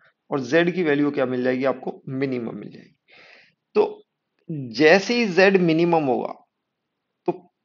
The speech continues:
peak value of current हमने लिखी है, I naught equals to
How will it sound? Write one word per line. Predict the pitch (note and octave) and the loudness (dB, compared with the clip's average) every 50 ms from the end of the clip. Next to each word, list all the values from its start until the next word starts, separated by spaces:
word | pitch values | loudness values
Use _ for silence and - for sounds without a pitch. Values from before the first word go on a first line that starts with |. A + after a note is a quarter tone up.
| _ A3+ | _ 0
peak | A#3 B3+ A#3+ B3 A3+ | 2 2 2 2 4
value | G3+ A3 G#3+ G#3+ A3 A3 G#3+ G#3 | 6 6 6 6 6 4 4 4
of | G#3 G#3+ | 2 2
current | G3 F#3+ G3 G3+ G3+ G#3 | 2 2 4 4 4 2
हमने | G3 G3 G3+ G3+ | 2 2 0 0
लिखी | F#3+ G3 F#3+ G3 G3 G3+ | 0 0 -2 -2 -2 -2
है, | G3+ - | -2 0
I | - - D#3 D#3 F3 F3+ | 2 4 4 6 4 4
naught | F#3 F#3+ G3 F#3+ | 2 0 0 0
equals | F#3+ F#3 F#3 F3 F3+ F3+ - F#3+ | -2 -2 -2 -4 -4 -4 -4 -6
to | F3+ | -6